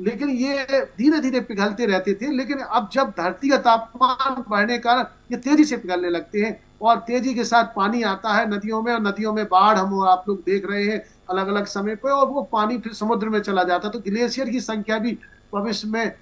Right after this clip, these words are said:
बुरी तरह से प्रभावित हो रही है। ये एक तवालू आइसलैंड के,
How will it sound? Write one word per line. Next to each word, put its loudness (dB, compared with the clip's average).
बुरी 0
तरह 0
से -2
प्रभावित 0
हो -2
रही 2
है। 4
ये 2
एक -2
तवालू 4
आइसलैंड 0
के, -2